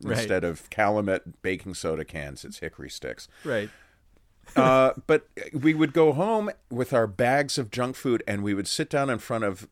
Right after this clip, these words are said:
Speaker 2: T V Ontario, which had this show that it ran called In Search Of. And it was Leonard Nimoy was the
Speaker 1: Oh,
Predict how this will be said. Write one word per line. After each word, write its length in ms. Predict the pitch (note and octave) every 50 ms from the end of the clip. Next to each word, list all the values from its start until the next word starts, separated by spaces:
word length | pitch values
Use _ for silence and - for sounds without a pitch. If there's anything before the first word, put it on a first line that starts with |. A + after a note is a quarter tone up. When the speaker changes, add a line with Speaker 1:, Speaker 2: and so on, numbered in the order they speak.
| - -
Speaker 2:
T 280 | - - - D3 D#3+
V 160 | F3+ F#3+ F3+
Ontario, 880 | F3+ F3 F3 E3 - F3 F3 F3+ F3+ F3+ E3+ A2+ F#2+ F#2+ F#2 G#2+ B2+ - _ _ _ _ - _ _ _ _ _ -
which 300 | A2 G#2 - - - - -
had 280 | G2 A2+ G#2+ G#2+ G2
this 160 | - A2+ G#2
show 440 | - - - D3 D3 C3 A2 A2 A2+
that 180 | G#2 A#2 A2 G2
it 60 | G2+
ran 300 | C#2+ G2+ F#2+ F#2+ F#2+ - -
called 380 | - - A2 G2+ G2+ E2+ - - -
In 160 | A#2 C3 C3+
Search 380 | - - - D3 C#3+ - - -
Of. 260 | C#2+ C2 B1+ - - _ - - - - _ _ _ -
And 200 | A#2 G#2+ G#2+ G#2+
it 80 | A2 -
was 120 | A2 F#2+ F#2+
Leonard 380 | G2+ A2+ C3 D#3+ F#3 F#3+ D#3+ B2+
Nimoy 720 | B2+ B2+ B2+ C#3 C3+ A#2+ G#2+ G2+ G2 F#2 F#2 F#2 F#2+ F2+
was 340 | E2 F#2 F2+ F2 E2+ - - -
the 60 | F#2+
Speaker 1:
Oh, 220 | G#2+ A2+ B2 A#2+